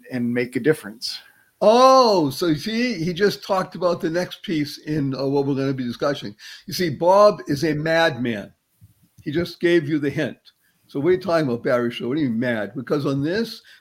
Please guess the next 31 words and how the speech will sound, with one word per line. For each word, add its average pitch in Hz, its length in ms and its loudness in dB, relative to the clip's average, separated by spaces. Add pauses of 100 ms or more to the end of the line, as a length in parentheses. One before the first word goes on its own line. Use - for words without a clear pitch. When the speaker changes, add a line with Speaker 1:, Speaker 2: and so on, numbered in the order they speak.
Speaker 2:
particular 175 460 -2
podcast, 165 580 -2
we're 151 60 -6
gonna 160 160 -4
discuss 143 480 -2
the 139 80 -4
three 170 260 -6
fundamentals 143 680 -4
of 117 80 -8
life. 123 340 0 (460)
And 175 120 0
these 208 280 -2
three 196 160 -6
fundamentals 165 760 -2
will 135 200 0
enable 147 400 2
you 147 160 0
to 131 80 -2
be 123 140 -2
happier, 185 680 -2 (200)
healthier, 170 560 2
and 147 200 2
wealthier. 135 540 0 (320)
And 147 160 2
these 220 240 2
three 190 160 -2
fundamentals 156 640 -2
are, 131 140 2
number 139 340 2
one, 196 580 2 (460)
life, 156 640 0